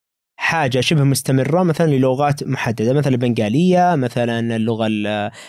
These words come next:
الأردو، لغة ال-، مثلا عندنا ال-، ال-، ال-، ال-، ال-، الحبشية، ماني عارف شو يتكلم، وش اسم اللغة تحديدا،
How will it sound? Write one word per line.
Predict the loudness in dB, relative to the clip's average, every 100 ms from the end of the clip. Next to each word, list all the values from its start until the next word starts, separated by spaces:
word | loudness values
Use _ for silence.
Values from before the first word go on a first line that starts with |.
| -8 -4
الأردو، | 0 0 0 0 2 2 2 -2
لغة | -4 -2 0 -2 -2
ال-، | -2 -2 -4 -4 -4 -6 -6 -8 -10 _ _ _ -8
مثلا | -2 -2 0
عندنا | 0 2 0 0 -2 -8 -16 _ _ -8
ال-، | -4 -4 -4
ال-، | -6 -6
ال-، | -6 -6
ال-، | -4 -6
ال-، | -6 -8 -10 -8
الحبشية، | -4 -2 0 2 2 2
ماني | 0 -2
عارف | -4 -6
شو | -10
يتكلم، | -4 -2 0
وش | -2
اسم | -4 -2 0 0
اللغة | 0 -2
تحديدا، | -4 -2 0 0 -2